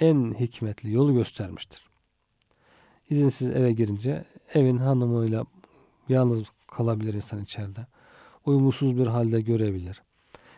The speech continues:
Değişik sebeplerle zinaya yol açacak sebepler zuhur edebilir.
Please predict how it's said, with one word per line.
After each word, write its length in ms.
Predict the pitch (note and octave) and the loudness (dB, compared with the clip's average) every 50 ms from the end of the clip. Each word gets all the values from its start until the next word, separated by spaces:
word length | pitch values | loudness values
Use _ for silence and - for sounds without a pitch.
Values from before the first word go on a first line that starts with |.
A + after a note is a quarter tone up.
| _ _ - | _ _ 2
Değişik 340 | F3 D#3 A#2+ - C#3 A#2 | 4 4 4 2 -2 -6
sebeplerle 500 | - - B2 A#2 G#2+ - - A2 A#2+ C#3 | -2 -2 -2 -2 -2 -2 -4 -2 0 0
zinaya 440 | C3+ B2 C3 C3+ C3 C3 B2+ B2 B2 | 0 2 2 2 4 4 4 4 4
yol 200 | A#2+ B2 B2+ A#2+ | 4 2 2 2
açacak 340 | A#2 A2+ - - A#2 A#2 - | 0 -2 -4 -6 -8 -8 -8
sebepler 500 | - - A#2 A#2 A2 A2+ A#2+ A#2+ B2 A#2+ D3 E3 - _ _ _ _ - - - - _ _ _ | -6 -4 -4 -4 -4 -2 -2 -2 0 -2 -4 -10 -18 _ _ _ _ -20 -20 -20 -20 _ _ _
zuhur 300 | C3 B2 B2+ B2+ A#2+ B2+ | -2 2 2 4 4 4
edebilir. 440 | A#2+ A2+ G#2 G#2+ G2 G2+ G2 A#2 C#3+ | 2 2 2 0 -2 -2 -6 -6 -8